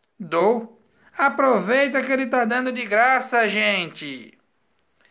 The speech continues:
Pessoal, esse é o roteiro que nós tínhamos de ler. Com base nele, nós desenvolveremos algumas atividades de compreensão de texto. Estarão disponíveis tanto no Agenda Edu quanto na plataforma Unoi.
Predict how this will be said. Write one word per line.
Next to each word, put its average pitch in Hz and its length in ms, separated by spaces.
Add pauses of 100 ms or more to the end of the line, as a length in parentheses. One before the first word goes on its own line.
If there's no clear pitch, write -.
(340)
Pessoal, 254 640 (240)
esse 226 260
é 262 60
o 233 60
roteiro 220 440
que 196 120
nós 180 240
tínhamos 151 340
de 220 100
ler. 214 380 (320)
Com 220 160
base 247 300
nele, 233 340
nós 226 220
desenvolveremos 220 1040
algumas 226 420
atividades 220 720
de 220 100
compreensão 214 640
de 226 100
texto. 190 460 (320)
Estarão 196 340
disponíveis 190 600
tanto 262 340
no 262 100
Agenda 226 360
Edu 240 420 (180)
quanto 240 280
na 247 120
plataforma 226 760
Unoi. 214 440